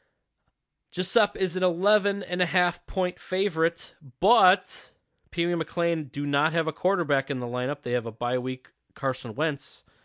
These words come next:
So this, this could be even. This could be even be, uh, in Pee Wee's favor by the time he gets a quarterback in there.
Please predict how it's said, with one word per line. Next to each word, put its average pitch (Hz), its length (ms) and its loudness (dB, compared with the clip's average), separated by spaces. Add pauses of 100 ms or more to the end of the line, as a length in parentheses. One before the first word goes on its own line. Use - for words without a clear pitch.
(160)
So 127 220 0
this, 151 260 -2
this - 240 -6
could 151 260 -4
be 151 120 -4 (180)
even. 165 260 -2
This 143 140 -4
could 147 220 -6
be 156 80 -6
even 151 220 -6
be, 151 320 -4
uh, 135 360 -4
in 147 160 -8
Pee 160 160 -6
Wee's 143 200 -2
favor 156 380 -2
by 127 140 -4
the 127 80 -6
time 135 220 -6
he 131 80 -6
gets 131 160 -8
a 131 40 -18
quarterback 139 520 -6
in 107 140 -10
there. 110 220 -12